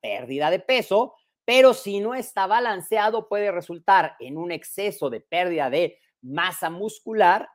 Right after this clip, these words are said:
y no necesariamente de grasa. Por eso es muy importante el equilibrio en cantidad, pero también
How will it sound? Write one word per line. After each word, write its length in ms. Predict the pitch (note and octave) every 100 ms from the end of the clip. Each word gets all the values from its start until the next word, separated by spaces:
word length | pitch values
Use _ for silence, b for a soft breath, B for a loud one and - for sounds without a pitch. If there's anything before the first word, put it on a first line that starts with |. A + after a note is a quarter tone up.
| -
y 240 | G#3+ A3+
no 140 | D#3+ D3
necesariamente 760 | F3 - D3 C#3 B2+ B2+ D#3
de 80 | A2+
grasa. 340 | G2+ F2+ - -
Por 100 | E3
eso 140 | F#3+ G#3+
es 40 |
muy 120 | A#3+
importante 840 | B3 F3 D#3 - F3 F3+ F3+ G3 -
el 140 | E3 F#3
equilibrio 600 | G#3+ G3+ F3+ F3+ C#3 -
en 240 | D3 D#3 D3+
cantidad, 600 | A#3 A#3+ - E3 A#2 - _ _
pero 360 | C#4+ C#4 B3
también 500 | - C#3 C3 C#3+ D#3+